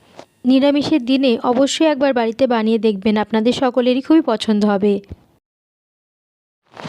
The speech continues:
আরও কিছুক্ষণের জন্য ফোটাতে দিতে হবে, আর পাঁচ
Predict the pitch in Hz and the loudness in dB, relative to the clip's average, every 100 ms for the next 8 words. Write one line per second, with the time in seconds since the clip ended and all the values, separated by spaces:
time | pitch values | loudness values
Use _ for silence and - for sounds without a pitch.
0 | - - _ - - 262 269 392 370 - | -16 -20 _ -16 -4 -2 -2 0 0 0
1 | 392 381 392 392 381 285 302 247 226 220 | 0 0 0 2 2 2 0 -2 -2 0
2 | 226 202 202 202 196 202 196 - - - | 0 0 0 0 2 0 0 -6 -14 -4
3 | 302 415 - 262 247 | -2 -2 -4 -4 -4